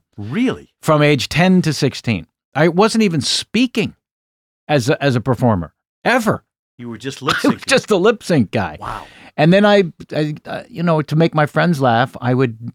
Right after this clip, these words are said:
Speaker 2: do impersonations of a teacher or a coach or somebody, and that's where the impersonation started, which became the staple of my stand-up act. But yeah, initially it was just a, an album lip sync. And then I found out Jerry Lewis lip synced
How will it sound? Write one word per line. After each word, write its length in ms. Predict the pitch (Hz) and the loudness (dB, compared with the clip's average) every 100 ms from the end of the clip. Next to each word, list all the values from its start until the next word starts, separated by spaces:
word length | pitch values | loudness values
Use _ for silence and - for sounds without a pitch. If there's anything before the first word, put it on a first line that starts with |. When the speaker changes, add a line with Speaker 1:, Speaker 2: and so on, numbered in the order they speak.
| - | 0
Speaker 2:
do 140 | 131 | 0
impersonations 720 | 127 131 123 113 107 101 104 | 2 -2 -4 -2 -2 -2 -2
of 140 | 104 90 | -4 -4
a 60 | |
teacher 460 | - 180 165 151 127 | -4 -4 -2 -4 -2
or 100 | 90 | -4
a 60 | 85 | -6
coach 440 | - 127 117 - | -2 0 0 -6
or 100 | 87 | -12
somebody, 540 | 85 98 92 87 85 80 | -8 -6 -4 -4 -6 -6
and 180 | 78 - _ _ _ - | -10 -14 _ _ _ -6
that's 200 | 165 156 | -4 0
where 100 | 131 | 2
the 80 | 113 | 2
impersonation 760 | 92 95 87 85 85 - 85 | 0 -4 -4 -4 -4 -6 -10
started, 360 | - - 82 87 | -10 -10 -10 -10
which 220 | 87 - | -12 -14
became 320 | - 87 80 | -14 -10 -10
the 60 | 82 | -12
staple 380 | - 90 82 80 | -10 -10 -10 -16
of 80 | 82 | -18
my 100 | - | -20
stand-up 460 | - 98 92 - | -10 -8 -8 -10
act. 220 | 78 76 _ - | -18 -20 _ -16
But 160 | 98 | -12
yeah, 200 | 104 135 143 | -8 -8 -8
initially 420 | 101 113 107 95 | -12 -12 -12 -12
it 100 | - | -14
was 140 | 90 | -18
just 300 | - 87 - | -18 -18 -18
a, 100 | 82 _ _ _ _ _ _ | -20 _ _ _ _ _ _
an 100 | 101 | -2
album 360 | 101 104 107 98 | 0 2 0 2
lip 160 | 127 - | 2 2
sync. 200 | 104 92 | -2 2
And 120 | 147 | 2
then 80 | 170 | 2
I 80 | 160 | 0
found 280 | - 127 123 | 0 0 2
out 120 | 107 | 0
Jerry 240 | 107 101 | -2 -2
Lewis 300 | 95 104 98 | 0 0 -2
lip 180 | 92 92 | -4 -6
synced 320 | - - 92 | -6 -6 -6